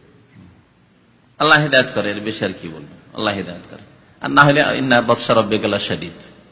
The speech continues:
আল্লাহ ইচ্ছা করলে কখন যে ধরতে পারে। তারপরে এসব লোক লাঞ্ছিত, কফিল কোথায়, আর এখানে কোথায় আছে,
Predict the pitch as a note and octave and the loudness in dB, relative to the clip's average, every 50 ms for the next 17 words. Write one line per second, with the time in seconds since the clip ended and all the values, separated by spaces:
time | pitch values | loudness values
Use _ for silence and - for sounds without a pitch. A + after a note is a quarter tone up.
0 | _ - - - - D#2+ - - - - F#2 G2 F2+ F2+ F#2+ F2 F#2+ F#2 F#2+ G2 | _ -14 -8 -6 -4 -4 -4 -6 -8 -10 -8 -8 -6 -6 -6 -6 -6 -6 -6 -6
1 | F#2+ F#2 F2+ F#2 G#2 F2+ - G2 F2+ F#2 F2 E2+ D#2+ - - - - - - _ | -6 -6 -6 -8 -8 -10 -10 -10 -10 -8 -8 -8 -10 -12 -14 -20 -20 -20 -20 _
2 | _ _ _ _ _ _ _ _ _ _ - - - - - - A#3+ A#3 - A3+ | _ _ _ _ _ _ _ _ _ _ -12 -10 -10 -10 -8 -8 -8 -4 -2 -2
3 | F3+ C#3+ C3 C3 D3+ - D3+ C#3 B2+ A#2+ A#2+ - A#2+ F2 E2 F#2 - - - - | -2 -2 -4 -6 -6 -4 -2 -2 0 -2 -2 -4 -6 -8 -8 -12 -16 -18 -20 -20
4 | - - _ _ _ _ _ _ - B2+ B2 - B2 A2 G2+ F2+ A2 G#2 - - | -20 -20 _ _ _ _ _ _ -8 -8 -4 -2 -2 -4 -4 -4 -8 -10 -8 -8
5 | G2+ F2 E2 - - - - - - _ _ _ _ _ - - - - - B2+ | -10 -10 -10 -14 -20 -20 -20 -20 -20 _ _ _ _ _ -10 -6 -4 -4 -4 -4
6 | B2+ - B2 A2 G#2+ G2+ - A2 G2+ - A#2 G2 F#2+ F#2+ - - - F2+ F2 | -4 -2 -2 -2 -4 -4 -6 -8 -4 -2 0 0 0 0 -2 -4 -6 -8 -10